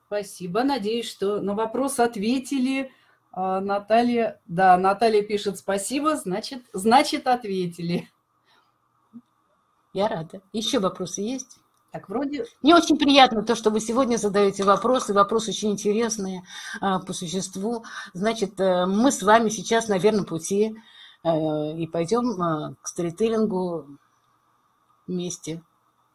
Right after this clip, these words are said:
Speaker 2: И включим его обязательно в процесс образования,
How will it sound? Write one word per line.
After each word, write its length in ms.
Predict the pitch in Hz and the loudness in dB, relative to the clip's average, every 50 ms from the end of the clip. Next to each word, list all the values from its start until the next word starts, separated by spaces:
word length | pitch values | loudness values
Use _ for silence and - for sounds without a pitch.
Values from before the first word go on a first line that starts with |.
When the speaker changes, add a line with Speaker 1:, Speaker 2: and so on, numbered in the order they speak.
| _ _ _ _ _ _ _ _ _ _ _ _ _ _ _ _ _ _ _ _ _ _ _ _ _ - | _ _ _ _ _ _ _ _ _ _ _ _ _ _ _ _ _ _ _ _ _ _ _ _ _ -12
Speaker 2:
И 80 | 190 180 | -10 -8
включим 480 | - - 247 277 285 - - 220 185 | -2 4 6 6 6 6 4 -2 0
его 120 | 170 160 170 | 2 2 0
обязательно 540 | 165 160 190 180 190 220 226 220 220 180 | 0 0 -2 0 2 2 2 2 0 -8
в 60 | 160 - | -8 -4
процесс 380 | - 170 165 - 180 170 - | -4 -4 -2 -4 -6 -4 -4
образования, 640 | 170 165 165 160 170 175 165 160 156 143 139 143 | -4 -4 -4 -4 -2 -2 0 0 0 -2 -2 -4